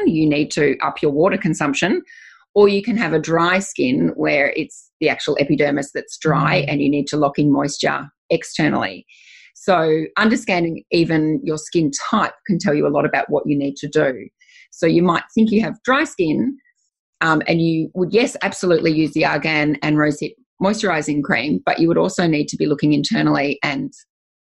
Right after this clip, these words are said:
Speaker 1: upping your hydration. And you
Speaker 2: Mm.
Speaker 1: can't underestimate the power of just increasing water day to day.
Speaker 2: Mm.
Speaker 1: Um, so we love the Argan and Rosehip face cream. We're just actually about to introduce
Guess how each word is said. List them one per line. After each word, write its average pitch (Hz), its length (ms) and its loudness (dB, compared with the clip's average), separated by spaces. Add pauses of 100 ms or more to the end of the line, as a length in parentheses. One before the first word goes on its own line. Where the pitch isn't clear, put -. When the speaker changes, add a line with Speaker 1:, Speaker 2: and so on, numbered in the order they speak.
(120)
Speaker 1:
upping 143 220 -2
your 143 80 -2
hydration. 139 640 -2
And 156 160 4
you 156 80 2
Speaker 2:
Mm. 135 60 -4
Speaker 1:
can't 165 200 -2
underestimate 151 520 -2
the - 60 -20 (100)
power 151 220 -2
of 151 140 -10 (160)
just - 300 -6
increasing 151 640 0 (300)
water 208 240 4
day 175 180 0
to - 120 -6
day. 127 280 -2
Speaker 2:
Mm. 196 460 0
Speaker 1:
Um, 202 160 -2
so 240 140 -4
we 220 60 6
love 233 240 0
the 254 100 -2
Argan 196 280 -2
and 170 100 0
Rosehip 165 340 -2 (120)
face 160 220 -2
cream. 220 260 0 (500)
We're 190 120 2
just 220 240 -2
actually 208 420 0
about - 340 -4
to - 140 0
introduce 156 640 -2